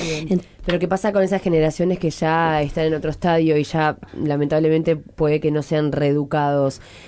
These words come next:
Speaker 1: Eh, ayer justamente conversamos con Mujeres de Negro a raíz
Speaker 2: Ujú.
Speaker 1: de este femicidio, el número dieciocho en lo que va del año,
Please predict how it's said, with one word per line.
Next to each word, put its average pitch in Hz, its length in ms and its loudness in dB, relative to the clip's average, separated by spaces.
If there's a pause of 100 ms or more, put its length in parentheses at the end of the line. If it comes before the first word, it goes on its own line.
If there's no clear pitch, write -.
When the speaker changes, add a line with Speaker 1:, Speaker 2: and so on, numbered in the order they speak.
Speaker 1:
Eh, 147 340 4
ayer 147 280 2
justamente 165 500 0
conversamos 156 500 0
con 151 160 -4
Mujeres 147 340 -2
de 143 120 0
Negro 160 360 2
a 139 160 2
raíz 139 220 2
Speaker 2:
Ujú. 220 80 4
Speaker 1:
de 143 100 2
este 139 300 -2
femicidio, 143 540 0
el 143 80 0
número 151 240 -2
dieciocho 143 480 -4
en 143 60 0
lo 135 100 0
que 139 80 -2
va 135 140 0
del 143 160 2
año, 151 340 2